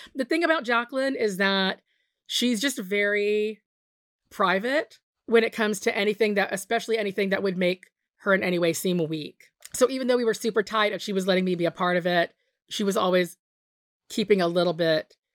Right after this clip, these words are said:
of information close to the vest. She was saying that the doctor had told her that if this was in the old days, you probably only have a year and a half to live. But now we have, you know, these medications and things. So, you know, and you're young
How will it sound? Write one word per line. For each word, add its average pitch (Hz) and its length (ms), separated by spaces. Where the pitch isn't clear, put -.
of 185 140
information 185 520
close 165 200
to 170 120
the 160 120
vest. 147 380
She 233 180
was 208 120
saying 202 200
that 190 160
the 190 80
doctor 202 960
had 196 200
told 226 300
her 214 100
that 185 100
if 175 100
this 185 180
was 190 140
in 190 100
the 190 140
old 277 260
days, 190 260
you 185 300
probably 208 360
only 196 180
have 180 180
a 175 60
year 170 200
and 175 80
a 160 40
half 160 220
to 185 100
live. 240 640
But 196 160
now 185 180
we 185 120
have, 175 360
you 196 100
know, 160 100
these 160 120
medications 202 640
and 190 160
things. 185 600
So, 165 280
you 175 140
know, 165 80
and 165 100
you're 190 80
young 214 640